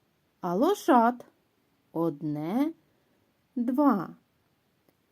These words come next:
Отже, два додати два дорівнює чотири. Вірно. А на цьому малюнку скільки телят?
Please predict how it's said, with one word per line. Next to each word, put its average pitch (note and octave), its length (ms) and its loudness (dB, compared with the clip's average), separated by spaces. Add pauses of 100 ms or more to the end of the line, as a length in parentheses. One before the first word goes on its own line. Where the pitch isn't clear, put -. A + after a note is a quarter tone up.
(180)
Отже, F#3+ 560 4
два G3+ 680 0
додати F3+ 840 -4
два D3+ 600 -2 (440)
дорівнює C#4+ 920 6 (380)
чотири. A3+ 960 0 (240)
Вірно. G3+ 640 6 (880)
А A#3 180 2
на E4 220 8
цьому C4+ 440 6
малюнку F#3 880 2 (120)
скільки E4 640 2
телят? D4+ 600 4